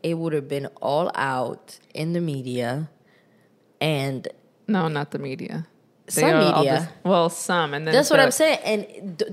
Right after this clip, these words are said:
Speaker 1: those questions would have been answered years ago.
Speaker 2: Well, I think that's why people question it. They question it, and then it kinda, like, gets brushed to the side. Like, if you ask too many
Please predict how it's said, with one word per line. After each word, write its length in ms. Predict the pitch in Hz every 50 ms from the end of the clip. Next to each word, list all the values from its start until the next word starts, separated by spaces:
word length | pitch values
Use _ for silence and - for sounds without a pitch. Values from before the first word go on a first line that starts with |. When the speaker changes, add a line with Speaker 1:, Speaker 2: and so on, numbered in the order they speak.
| 165
Speaker 1:
those 240 | 202 214 240 247 -
questions 500 | - - 214 214 220 - - 254 240 214
would 120 | 190 185
have 120 | 180 170 160
been 160 | 185 190 190
answered 640 | - - 175 175 180 185 - - 208 202 196 - - -
years 680 | - 156 156 156 165 160 151 156 160 156 147 143 131
ago. 380 | 139 123 110 87 - - - - _ _ _ - - _
Speaker 2:
Well, 80 | 180 196
I 20 |
think 200 | 196 262 269 285
that's 180 | 247 202 185 -
why 100 | 156 135
people 260 | 160 190 170 - 165
question 380 | - - 196 185 - - 175 147
it. 140 | - - 233 _ _ _ _ _ _ _ _ _ _ -
They 80 | 180 180
question 340 | - 240 262 - 294 254
it, 120 | 233 214 175
and 100 | 165 175
then 140 | 170 170 170
it 80 | 160
kinda, 240 | - 185 165 160 160
like, 160 | 147 143 143
gets 180 | - 147 143 -
brushed 380 | - - 143 135 - - -
to 80 | - -
the 80 | 139 139
side. 280 | - - - - -
Like, 200 | - 139 - -
if 100 | 160 -
you 180 | 165 170 180 - -
ask 440 | 156 151 156 165 - - - - - - _ _ _ _ _ _ _ -
too 240 | - - - 175
many 440 | 165 160 160 165 160 151 151 147 156